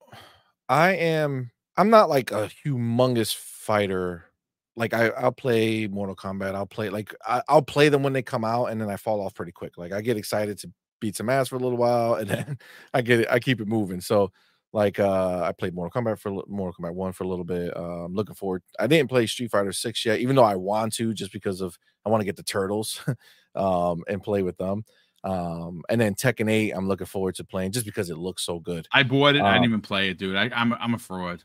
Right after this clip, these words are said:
Speaker 2: I really am.
Speaker 1: <laughs>
Speaker 2: I love
Speaker 1: You
Speaker 2: Street
Speaker 1: bought Street
Speaker 2: Fighter,
Speaker 1: Fighter?
Speaker 2: dude. I bought it. I bought the, the highest digital edition,
Speaker 1: Oh my
Speaker 2: and I
Speaker 1: gosh.
Speaker 2: just, I, it's just, there are too many games, and it's just not enough
Speaker 1: Yep.
Speaker 2: time in a day,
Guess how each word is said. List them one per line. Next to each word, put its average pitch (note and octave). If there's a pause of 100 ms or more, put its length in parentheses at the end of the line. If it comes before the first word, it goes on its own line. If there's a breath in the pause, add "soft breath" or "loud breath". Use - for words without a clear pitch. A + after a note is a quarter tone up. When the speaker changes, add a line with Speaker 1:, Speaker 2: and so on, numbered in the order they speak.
Speaker 2:
I G2
really G2
am. F#2
Speaker 1:
<laughs> -
Speaker 2:
I A2
love A#2+
Speaker 1:
You D3+
Speaker 2:
Street C#3
Speaker 1:
bought -
Street F#3
Speaker 2:
Fighter, -
Speaker 1:
Fighter? D3+
Speaker 2:
dude. -
I A3+
bought A#2
it. G#2+
I A2+
bought C3+
the, A#2
the B2
highest C#3
digital B2+ (160)
edition, A#2+
Speaker 1:
Oh -
my A2+
Speaker 2:
and A2
I G2+
Speaker 1:
gosh. F#2+
Speaker 2:
just, A#2+
I, A#2+ (320 loud breath)
it's D3+
just, - (320)
there E3+
are A#3
too -
many F#3+
games, A#2
and B2
it's B2
just C#3
not C#3+
enough A#2+
Speaker 1:
Yep. A2+
Speaker 2:
time G#2
in F#2+
a F2+
day, D#2